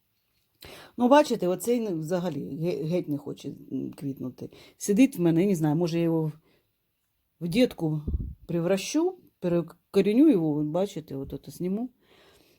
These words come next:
Ось, і все. І по-, посажу його, як, як, як діточку, то, може, воно в мене і зацвіте. Гарнюсінький сорт, так що, якщо у вас є,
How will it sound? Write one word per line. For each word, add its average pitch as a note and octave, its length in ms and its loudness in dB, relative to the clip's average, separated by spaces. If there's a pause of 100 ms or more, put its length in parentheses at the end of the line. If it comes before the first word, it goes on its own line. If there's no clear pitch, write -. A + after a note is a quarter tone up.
(100)
Ось, D#3 340 -2
і G#3+ 80 -8
все. D3 480 -4 (160)
І F#3 100 -12
по-, F#3+ 140 0
посажу G3+ 380 -2
його, F3 220 2
як, E3+ 180 -4
як, D#3+ 160 -4
як F3 100 -2
діточку, D#3+ 540 -2
то, C#3+ 120 -2
може, D#3 260 2
воно D3 220 0
в E3 40 0
мене D#3 340 2 (720)
і F3+ 160 -2
зацвіте. D#3+ 680 -6 (840)
Гарнюсінький F3 760 2
сорт, C#4+ 380 2
так G3 180 4
що, - 100 -4
якщо G3+ 300 2
у G3+ 40 4
вас F#3 260 0
є, F3 440 2